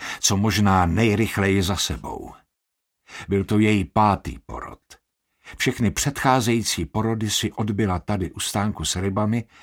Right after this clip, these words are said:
a pokaždé porodila mrtvé nebo polomrtvé dítě, neboť krvavé maso, které z ní vyšlo, se příliš nelišilo od rybích vnitřností, jež se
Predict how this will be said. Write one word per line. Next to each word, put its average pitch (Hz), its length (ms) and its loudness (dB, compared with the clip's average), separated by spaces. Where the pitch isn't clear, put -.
a 107 100 4
pokaždé 127 600 2
porodila 120 540 2
mrtvé 113 680 0
nebo 92 320 2
polomrtvé 104 840 2
dítě, 104 640 -6
neboť 117 360 2
krvavé 147 520 4
maso, 139 360 2
které 131 380 0
z 107 60 0
ní 104 140 2
vyšlo, 107 480 0
se 101 200 0
příliš 123 560 0
nelišilo 113 680 0
od 107 200 -2
rybích 110 400 0
vnitřností, 107 1120 -2
jež 104 240 2
se 98 160 0